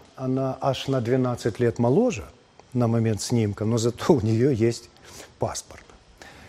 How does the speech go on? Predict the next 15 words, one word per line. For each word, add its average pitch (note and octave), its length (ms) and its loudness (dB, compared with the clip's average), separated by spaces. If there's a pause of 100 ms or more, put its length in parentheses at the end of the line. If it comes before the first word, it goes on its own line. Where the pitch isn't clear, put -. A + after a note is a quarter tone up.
(360)
И B2 100 -2
мы C#3 340 2
точно C3 540 2
знаем, E3+ 400 0
что - 200 -6
ей B2 280 0
глубоко A2+ 600 0
за G#2+ 140 -2
сто - 280 -2
лет. G#2 260 0 (100)
Это E3 200 0
японка, A2 760 -2 (380)
э, A#2 560 -8 (140)
э, A#2 320 -8
Мисао B2 680 -2